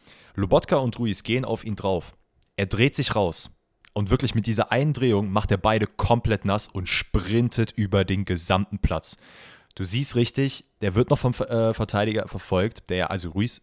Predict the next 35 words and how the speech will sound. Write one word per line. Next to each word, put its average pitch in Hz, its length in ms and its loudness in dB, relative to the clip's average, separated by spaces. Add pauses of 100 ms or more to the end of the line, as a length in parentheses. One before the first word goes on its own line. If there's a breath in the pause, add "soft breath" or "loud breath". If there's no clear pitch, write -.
(240)
doch - 220 -2
Ruiz, 113 240 0
ja, 101 140 2 (320 loud breath)
sollte 113 260 2
ja 110 60 4
eigentlich 123 180 2
auf 120 80 2
der 113 80 2
linken 131 160 0
Verteidigerseite 90 840 0
sein. 87 280 -2 (360)
Ist 113 100 0
es 107 160 0
nicht, 123 220 0
der 92 80 2
dümpelt 107 340 -2
da, 92 80 2
da 87 80 0
vorne 120 240 4
rum, 87 160 0
macht 90 160 -2
seinen 90 160 0
Ausflug, 110 340 0
versucht 101 240 -2
ihn 110 60 2
wieder 95 140 0
gut 117 160 -2
zu - 120 0
machen, 90 280 -4
sprintet 160 460 2
ihm 156 100 -2
hinterher, 131 320 0
kommt 127 240 2
nicht 139 100 -2
hinter, 113 320 -2